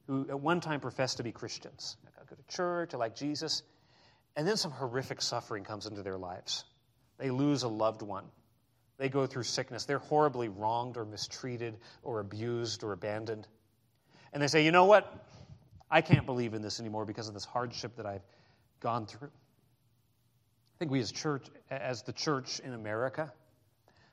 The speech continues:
have done a really, really lousy job to equip people to suffer. We've told people things like, "Well, God wants you to be blessed and to be happy.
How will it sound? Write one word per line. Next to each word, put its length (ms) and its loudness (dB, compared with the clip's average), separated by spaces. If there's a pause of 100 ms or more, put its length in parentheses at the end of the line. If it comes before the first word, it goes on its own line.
(100)
have 160 -2
done 160 2
a 120 -2
really, 420 0
really 280 0
lousy 420 4
job 360 0
to 120 -8
equip 460 -8
people 240 -12
to 60 -12
suffer. 420 -10 (920)
We've 140 2
told 180 10
people 240 6
things 320 6
like, 220 8
"Well, 100 8
God 240 12
wants 240 6
you 60 0
to 60 0
be 120 -4
blessed 500 4
and 160 -8
to 60 -8
be 100 -6
happy. 480 2